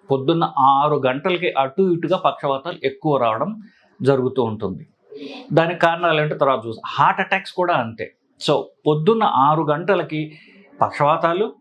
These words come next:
హార్ట్ అటాక్స్ కూడా. హార్ట్ అటాక్స్ ఏ టైంలో రావచ్చు, ఎక్కువ పొద్దున్న వచ్చే అవకాశం ఉంది. పక్షవాతాల్లో కూడా ఎక్కువ పొద్దున్న వచ్చే అవకాశం, పొద్దున్న ఆరు గంటలకి అటు ఇటు ఉండే అవకాశం ఉన్నది.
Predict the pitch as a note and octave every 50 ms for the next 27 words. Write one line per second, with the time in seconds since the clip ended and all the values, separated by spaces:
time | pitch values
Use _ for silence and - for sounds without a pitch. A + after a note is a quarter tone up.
0 | _ _ _ _ _ _ _ - - B2+ C3+ C#3 C#3 D3 D3 - D3 D3 - -
1 | - D3+ D#3+ D#3+ - - - B2+ C3+ - G3 F#3+ G#3+ G3+ G#3 - D#3 E3 F3 G3
2 | F#3+ F#3+ F#3+ F#3 F3+ F3 D#3+ D#3+ E3 E3 D#3 D#3 - A3 A3 A3 - - F3 E3
3 | E3 - - - C4+ G#3+ - - D#3+ D#3+ D#3 F#3 G3 F#3 D#3+ - - F3 - B2+
4 | B2+ - E3+ D#3 D3+ - C#3 B2+ A#2 A2 A2 A#2 C#3 C3+ - - A#3+ A3 G#3+ G3+
5 | F#3+ F3+ E3+ D#3+ E3 E3 D#3 D3+ E3 F#3+ A#3+ - - - D3+ C#3 - - - A3
6 | G#3+ E3 - - C#3+ C3 C3+ E3 E3+ D#3 C#3+ C#3+ - - B2+ A2+ G#2 G2 - G#2+
7 | - - F#3+ F3+ - _ _ _ - - - - - C#3 C3+ C#3+ F#3+ - - -
8 | A#2 A#2+ C3+ C#3 C#3 C#3+ D3+ C#3+ C3+ C3+ C#3+ D3 F#3+ F3 F3 E3 - C3 B2+ -
9 | D#3+ D3 C#3 B2+ - D3+ C3+ B2 A#2+ C3 B2 G#2+ G#2 - G2+ G2+ G2+ - F#3+ F3
10 | B2+ G#2 G2